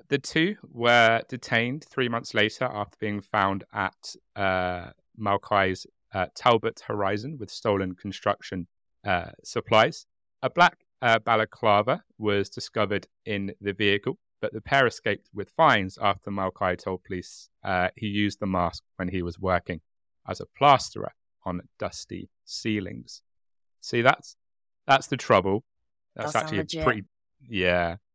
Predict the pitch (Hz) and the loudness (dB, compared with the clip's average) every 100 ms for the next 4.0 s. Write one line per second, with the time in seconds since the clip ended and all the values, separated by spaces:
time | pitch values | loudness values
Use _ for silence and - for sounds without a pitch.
0 | _ _ _ - 131 - 180 - 151 131 | _ _ _ -2 -2 2 0 0 0 4
1 | 123 117 117 - _ - 131 123 110 107 | 4 4 0 -6 _ 0 4 4 4 -2
2 | 113 _ - 113 - 113 156 - 113 107 | -6 _ -6 -6 2 2 2 -2 -8 -6
3 | 110 - 127 - - - _ - 101 101 | -6 -2 -2 -2 -6 -18 _ -4 -2 -4